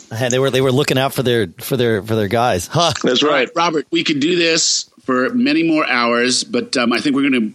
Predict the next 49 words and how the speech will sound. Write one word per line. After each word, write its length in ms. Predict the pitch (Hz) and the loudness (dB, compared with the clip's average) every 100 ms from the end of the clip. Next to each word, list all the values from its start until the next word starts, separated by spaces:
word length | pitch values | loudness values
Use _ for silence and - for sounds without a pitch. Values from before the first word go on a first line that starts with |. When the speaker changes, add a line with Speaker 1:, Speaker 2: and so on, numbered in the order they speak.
| - | -4
Speaker 3:
pull 140 | 165 | -2
it 60 | 160 | 0
all 120 | 143 | 0
together 280 | 123 131 131 | 0 0 2
here. 180 | 123 110 | 2 2
So 320 | 127 120 110 - - _ - | 2 0 -2 -10 -20 _ -4
thank 260 | 165 180 - | -4 -2 -2
you 60 | |
so 180 | - 156 | 0 0
much 160 | 147 - | 0 0
for 100 | 139 | -2
your 80 | |
time. 200 | 135 127 | 0 0
Let's 120 | 120 123 | 0 0
talk 200 | 147 139 | -2 0
about 160 | 139 | 0
what 140 | 135 123 | 0 0
you're 140 | 110 | 0
doing 460 | 131 151 147 151 - _ | 0 0 0 -2 -6 _
right 240 | 110 123 127 | -2 -2 0
now. 440 | 113 95 107 113 - - - _ - | 0 0 0 -2 -8 -20 -20 _ -4
Um, 460 | 107 101 101 101 - - | -2 0 0 0 -2 -4
so 280 | - 110 107 | -2 0 0
if 180 | 107 - | -2 0
Greg 260 | 139 143 | 0 0
Kinn's 280 | - 156 147 | 0 2 2
out 180 | 147 135 | 0 0
there 120 | 139 | -4
playing, 540 | - 143 139 139 139 123 | -2 0 0 0 0 -2
we'll 140 | 110 | -2
see 180 | - 120 | 0 0
you 140 | 123 | 2
on 120 | 127 117 | 2 2
bass, 340 | 95 113 - | 0 0 0
right? 260 | 107 170 - _ - - | 0 -2 -6 _ -16 -6
Speaker 2:
Definitely. 500 | 196 196 214 180 180 - - - _ - - | -4 -2 0 0 -2 -4 -14 -20 _ -20 -10
Speaker 3:
If 80 | - | -4
Sammy's 380 | - 143 147 170 | -2 0 0 0
Speaker 2:
Yeah, 60 | |
and 80 | 147 | 0
Speaker 3:
out 80 | 170 | -2
there 100 | 175 | -4
playing, 340 | 175 170 175 | -2 0 0
will 120 | 175 170 | 0 0
we 80 | |
see 160 | 165 - | 0 0
you 80 | 165 | -2
on 100 | 165 | 0
bass? 380 | 180 208 - | -2 -2 -4